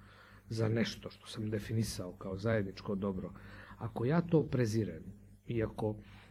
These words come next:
uspostavim partitokratski, klijentelistički, nemam pojma, bilo kakvi od tih alternativnih sistema hijerarhijskih, ja sam napravio masakr za budućnost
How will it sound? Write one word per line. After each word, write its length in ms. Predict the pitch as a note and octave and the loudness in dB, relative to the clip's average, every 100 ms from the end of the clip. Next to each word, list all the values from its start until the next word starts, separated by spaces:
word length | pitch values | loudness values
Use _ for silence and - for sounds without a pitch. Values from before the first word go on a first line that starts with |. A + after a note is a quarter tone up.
| - | -2
uspostavim 800 | C3 - B2 - C3 B2+ B2 A2+ - - - | -2 2 2 4 4 6 4 2 -2 -18 -4
partitokratski, 1040 | C3+ A2+ B2+ B2 A#2+ B2+ A2+ - - A#2+ A2 | 0 2 2 0 4 4 4 -2 0 0 2
klijentelistički, 1200 | B2 A#2+ A#2 B2+ G#2+ - G#2+ - - A#2+ A#2 A2+ | 2 4 6 4 4 0 -4 -4 0 4 6 6
nemam 320 | A#2+ B2+ A2+ | 6 6 6
pojma, 200 | A#2+ G#2+ | 4 4
bilo 300 | G#2 D3 C3 | 8 10 10
kakvi 300 | - - C3 | 6 4 6
od 100 | A2+ | 6
tih 200 | C#3 A2+ | 6 10
alternativnih 800 | D3+ G3+ E3+ A#2+ G#2 A2 G2 G2 | 12 12 12 8 4 2 2 2
sistema 600 | - G2+ A2 G2+ G2 F2+ - - - - - _ - - | -2 -4 -2 -2 -2 -6 -10 -20 -20 -20 -20 _ -20 -10
hijerarhijskih, 840 | B2 A2 G2 - G#2+ - D#3 D#3 - - - - - - | -2 0 -2 -2 -4 0 0 0 -6 -14 -14 -14 -16 -8
ja 280 | A2+ G#2 G#2 | -4 -2 -2
sam 180 | - B2+ | 0 0
napravio 440 | G2 - F#2+ F#2 F#2+ | 0 -4 -6 -6 -6
masakr 460 | - - G2+ C3 B2 - - - - - - - - | -8 -8 -8 -10 -10 -14 -18 -20 -18 -16 -16 -16 -4
za 200 | B2 B2+ | 2 2
budućnost 640 | B2+ A#2+ G#2+ A#2 G#2 G2+ | 4 4 2 2 0 -2